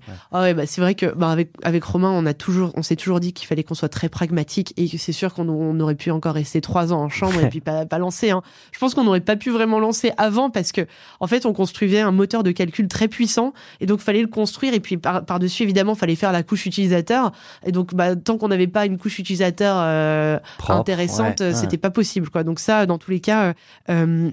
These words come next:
Speaker 2: euh, je pense pas qu'on aurait pu lancer avant. Par contre, on aurait pu lancer après.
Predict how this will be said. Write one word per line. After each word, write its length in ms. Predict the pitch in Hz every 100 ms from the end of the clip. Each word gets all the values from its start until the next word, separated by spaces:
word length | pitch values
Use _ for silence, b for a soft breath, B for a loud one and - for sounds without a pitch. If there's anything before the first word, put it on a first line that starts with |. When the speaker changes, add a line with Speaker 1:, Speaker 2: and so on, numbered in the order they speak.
| -
Speaker 2:
euh, 600 | 180 170 160 160 156 147 151 -
je 100 | -
pense 160 | 190
pas 120 | -
qu'on 140 | 233 220
aurait 120 | 185
pu 140 | 180
lancer 260 | 185 170 -
avant. 300 | 170 175 254 B B B
Par 140 | 180
contre, 200 | - 247
on 80 | 214
aurait 180 | 180 170
pu 180 | - 190
lancer 240 | 175 -
après. 360 | 165 156 226